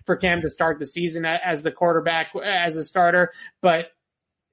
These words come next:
just from a stylistic perspective, at some point in time, Josh McDaniels is gonna walk into Belichick's office and be like, "Look,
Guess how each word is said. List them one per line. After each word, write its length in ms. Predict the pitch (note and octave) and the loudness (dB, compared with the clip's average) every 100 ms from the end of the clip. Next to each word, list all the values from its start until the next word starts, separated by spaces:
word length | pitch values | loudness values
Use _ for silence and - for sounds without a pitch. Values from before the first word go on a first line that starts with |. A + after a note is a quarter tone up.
| A3+ | -6
just 240 | A3 A3 | -2 0
from 160 | A3+ G3+ | 0 -4
a 40 | |
stylistic 720 | F#3+ G3 F#3 F3 F3+ F3+ - | -2 0 2 2 0 -6 -8
perspective, 760 | E3+ C#3+ - E3 E3 F#3 F3 E3+ - - - | -8 -6 -4 -4 -4 -4 -4 -6 -14 -20 -8
at 300 | F3 F3 E3+ | -4 -4 -4
some 180 | G3 | -4
point 200 | F3+ G3+ | -2 -2
in 80 | F3+ | -2
time, 260 | E3+ E3+ E3 | 0 -2 2
Josh 260 | E3+ D#3+ | 4 4
McDaniels 520 | F#3+ D#3+ D#3+ D#3+ D#3 D3+ | 2 -4 -2 -2 -4 -6
is 100 | D3+ | -6
gonna 160 | E3 | -4
walk 300 | D#3+ D3+ D3+ | 0 0 0
into 260 | D#3 D3+ D3+ | -2 -4 -2
Belichick's 540 | D#3+ D3+ D3 D#3 C3 | -2 -2 -2 -4 -4
office 360 | D3+ D3+ D3+ C#3 | -2 -2 -4 -6
and 120 | D3 | -4
be 100 | D3+ | -2
like, 280 | D3 C#3+ C#3+ - - - | -2 -2 -4 -14 -10 0
"Look, 260 | E3 - | 0 0